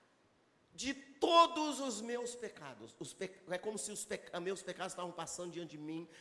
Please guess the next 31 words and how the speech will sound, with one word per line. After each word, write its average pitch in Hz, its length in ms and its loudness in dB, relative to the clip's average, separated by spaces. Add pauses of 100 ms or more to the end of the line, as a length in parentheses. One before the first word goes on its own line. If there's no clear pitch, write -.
(100)
numa 151 240 -2
tela 165 320 0
de 147 140 -4
led, 143 540 -6 (1200)
do 135 100 -12
tamanho 151 400 -4
dessa 147 240 -8
aqui 135 160 -14
maior, 127 460 -14 (1300)
com 185 220 0
um 156 40 -4
som, 185 460 2
som 180 340 -4
surround. 165 880 0 (3000)
Entende? 147 460 4
Vívidos, 123 960 0
vívidos. 131 880 -6 (1300)
O 220 60 0
primeiro 330 540 8
pecado 302 500 4
que 285 100 0
eu 277 40 6
lembrei, 247 300 8
talvez 185 280 4
eu 170 40 0
tenha 175 200 -4
uns 147 160 -6
quatro 147 360 -6
anos 139 200 -4
de 131 60 -4
idade, 110 460 -6